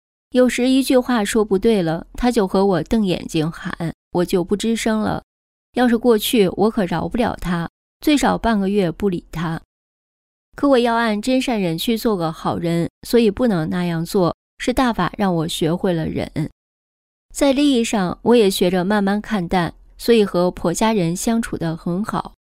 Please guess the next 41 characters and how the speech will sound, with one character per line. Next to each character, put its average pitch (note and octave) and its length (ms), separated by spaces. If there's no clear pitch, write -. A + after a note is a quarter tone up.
公 D#4 160
婆 A#3+ 160
在 C4 200
的 G3+ 120
时 F3+ 200
候， F3 420
用 A#3 220
钱 E3+ 360
该 A#3+ 200
拿 F3 180
就 G3 240
拿， D#3 320
我 F#3 120
从 F#3 240
不 G#3+ 100
计 G3+ 300
较。 - 260
二 B3 180
姑 B3+ 200
姐 F#3 240
家 F3+ 320
不 F#3+ 160
是 G3 160
太 G3 200
富 F#3+ 300
裕， E3+ 240
在 G#3+ 180
丈 G#3+ 220
夫 F3+ 140
那 F3+ 140
儿 E3 100
借 F#3 240
钱， D#3+ 420
丈 B3+ 180
夫 A#3+ 60
有 F3+ 160
时 F3+ 180
和 F#3 180
我 F3+ 160
抱 G3 280
怨， E3 280